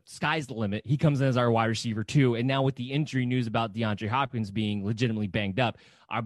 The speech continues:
I might move him to be my number one wide receiver for the week. Aaron Jones, obviously, he, he's my R B four for the week. You must play. Aaron Rodgers is a Q B one this week.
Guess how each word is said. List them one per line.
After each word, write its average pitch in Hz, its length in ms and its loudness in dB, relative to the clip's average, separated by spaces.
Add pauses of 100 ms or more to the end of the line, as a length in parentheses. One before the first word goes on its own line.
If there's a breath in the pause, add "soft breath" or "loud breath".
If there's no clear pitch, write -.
I 127 120 0
might 147 300 2
move 131 220 4
him 127 160 2
to 107 80 -2
be 117 80 2
my 107 140 2
number 104 260 -2
one 98 260 -2
wide 95 200 -4
receiver 95 320 -8
for 87 160 -8
the 92 80 -4
week. 107 180 -4 (3000)
Aaron 117 280 0
Jones, 135 380 4
obviously, 110 440 -4
he, 123 240 -2
he's 127 160 0
my 127 100 2
R 110 180 2
B 98 120 0
four 104 240 -2
for 104 100 -6
the 95 60 -4
week. 101 240 -4
You 101 160 -4
must 107 280 0
play. 110 320 -4
Aaron 131 300 2
Rodgers 123 520 4
is 117 200 -6
a 107 180 -4 (720 soft breath)
Q 139 180 6
B 120 100 4
one 110 220 2
this 101 160 -2
week. 107 260 -4